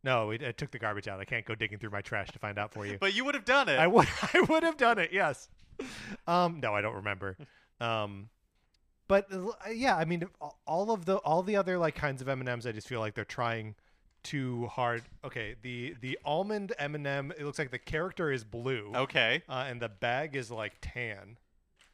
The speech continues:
Speaker 2: Got it.
Speaker 1: This is almond.
Speaker 2: Okay.
Speaker 1: Yeah.
Speaker 2: So blue represents almond. The blue M and M is an almond M and M.
Speaker 1: Yes.
Speaker 2: Okay.
Speaker 1: Um, but I don't know if it's always been like that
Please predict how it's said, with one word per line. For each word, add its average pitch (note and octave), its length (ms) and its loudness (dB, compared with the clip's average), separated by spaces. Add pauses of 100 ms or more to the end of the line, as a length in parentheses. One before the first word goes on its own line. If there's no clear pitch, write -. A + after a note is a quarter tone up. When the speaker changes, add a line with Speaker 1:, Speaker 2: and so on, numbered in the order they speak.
(140)
Speaker 2:
Got A#2+ 280 2
it. F2 140 -8 (180)
Speaker 1:
This A#2+ 140 -8
is A#2 80 -6
almond. G2+ 540 -12
Speaker 2:
Okay. D#3+ 500 0
Speaker 1:
Yeah. G1+ 120 -14 (1000)
Speaker 2:
So D3+ 220 -4
blue D3 340 -4
represents C3 560 -4 (100)
almond. F2 400 -10
The F#2+ 60 -14
blue G#2+ 320 -6
M A#2+ 140 -2
and A2 80 -4
M F#2 180 -6 (360)
is A#2 160 -12
an A2+ 100 -10
almond G#2+ 320 -10
M F2+ 140 -10
and F2 100 -18
M. - 60 -20 (920)
Speaker 1:
Yes. A2 560 -10
Speaker 2:
Okay. G#2+ 180 -8 (500)
Speaker 1:
Um, G2+ 600 -8 (920)
but B2 120 -4
I A2+ 60 -4
don't G#2+ 100 -4
know G#2 60 -4
if G2 120 -10
it's G2+ 120 -12
always A2 340 -2
been C3+ 200 -2
like D3 200 -4
that F3 260 0